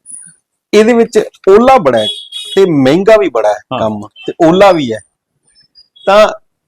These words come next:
Speaker 1: ਤੁਸੀਂ ਸਾਡੇ ਦਰਸ਼ਕਾਂ ਨੂੰ ਕੀ, ਅਹ, ਕੋਈ ਸਲਾਹ ਦਿਓ ਵੀ ਜਿਹੜਾ ਵੀ ਇਹਦੇ ਤੋਂ ਕੋਈ ਧੋਖਾਧੜੀ ਤੋਂ ਬਚਿਆ ਜਾ ਸਕੇ?
Speaker 2: ਓਲਾ ਹੁਣ ਨਹੀਂ ਹੈ।
Speaker 1: ਅੱਛਾ।
Speaker 2: ਹੁਣ ਜਦੋਂ ਦੀ ਹਾਲਮਾਰਕਿੰਗ ਕੀਤੀ ਹੈ ਗੌਰਮੈਂਟ ਨੇ ਜਾਂ
Speaker 1: ਹੂੰ।
Speaker 2: ਐਚ ਯੂ ਆਈ ਡੀ ਗੋਲਡ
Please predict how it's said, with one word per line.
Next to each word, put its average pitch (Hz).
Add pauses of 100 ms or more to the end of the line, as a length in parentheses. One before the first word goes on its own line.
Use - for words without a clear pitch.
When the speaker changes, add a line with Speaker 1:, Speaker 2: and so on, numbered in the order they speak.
(340)
Speaker 1:
ਤੁਸੀਂ 220
ਸਾਡੇ 170
ਦਰਸ਼ਕਾਂ 175
ਨੂੰ 202
ਕੀ, 202
ਅਹ, 175
ਕੋਈ 175
ਸਲਾਹ 180
ਦਿਓ 170
ਵੀ 185
ਜਿਹੜਾ 185
ਵੀ 190
ਇਹਦੇ 180
ਤੋਂ 190
ਕੋਈ 180
ਧੋਖਾਧੜੀ 160
ਤੋਂ 143
ਬਚਿਆ 131
ਜਾ 123
ਸਕੇ? 117 (600)
Speaker 2:
ਓਲਾ 240 (100)
ਹੁਣ 180
ਨਹੀਂ 107
ਹੈ। 78 (540)
Speaker 1:
ਅੱਛਾ। 147
Speaker 2:
ਹੁਣ 107
ਜਦੋਂ 156
ਦੀ 190
ਹਾਲਮਾਰਕਿੰਗ 143
ਕੀਤੀ 135
ਹੈ 107
ਗੌਰਮੈਂਟ 98
ਨੇ 110
ਜਾਂ 110
Speaker 1:
ਹੂੰ। 110
Speaker 2:
ਐਚ 120
ਯੂ 123
ਆਈ 110
ਡੀ 110
ਗੋਲਡ 101